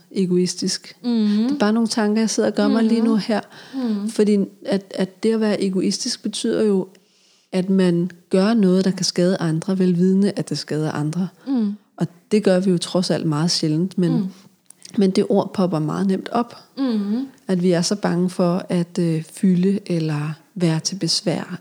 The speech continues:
Speaker 1: eller
Speaker 2: Mm.
Speaker 1: vise os selv,
Speaker 2: Ja.
Speaker 1: hvem vi er.
Speaker 2: Mm. Men, men jeg t-, jeg, jeg tænker også på, øh, midt i alle de, øh, gode ting, du har sagt her, at det jo også kan handle om, hvad er det for nogle tilknytningsmønstre, vi har med os.
Speaker 1: Ja,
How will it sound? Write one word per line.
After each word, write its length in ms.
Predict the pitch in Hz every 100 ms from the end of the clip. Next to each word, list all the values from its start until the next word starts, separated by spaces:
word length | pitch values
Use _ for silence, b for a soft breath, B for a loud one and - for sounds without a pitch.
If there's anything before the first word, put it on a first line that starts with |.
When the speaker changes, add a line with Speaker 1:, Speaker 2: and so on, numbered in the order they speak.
| -
Speaker 1:
eller 360 | 185 165 165 160 - B
Speaker 2:
Mm. 160 | 233 208 180
Speaker 1:
vise 300 | 185 196 196
os 80 | 180
selv, 440 | - - - - - - - _ _ _ _ 226
Speaker 2:
Ja. 180 | 208
Speaker 1:
hvem 220 | 180 175 175
vi 80 | 180
er. 180 | 165 175 - _ _ -
Speaker 2:
Mm. 300 | 254 220 202 208 _ _ B B -
Men, 100 | 220
men 80 |
jeg 120 | 220 214
t-, 100 | -
jeg, 80 | 214 -
jeg 100 | 202
tænker 240 | 226 208
også 120 | 233
på, 200 | - 262 -
øh, 280 | 202 190 175 - - - 202
midt 100 | 214
i 60 | 226
alle 180 | 202
de, 100 | 208
øh, 200 | 220 196
gode 280 | 185 233 240
ting, 200 | 254 214
du 80 | 220
har 120 | 196
sagt 300 | 190 208 214
her, 120 | 226 - B B B B
at 220 | 196 190
det 60 | 208
jo 80 | 185
også 220 | 196 -
kan 140 | 262
handle 400 | 240 196 214 233
om, 140 | 196 190
hvad 180 | 214 190
er 100 | 185
det 120 | 214
for 80 | 214
nogle 140 | 185
tilknytningsmønstre, 1000 | - 214 247 220 214 190 190 180 - 185
vi 100 | 190
har 120 | 196
med 320 | 180 170 165
os. 260 | 185 185 -
Speaker 1:
Ja, 140 | 247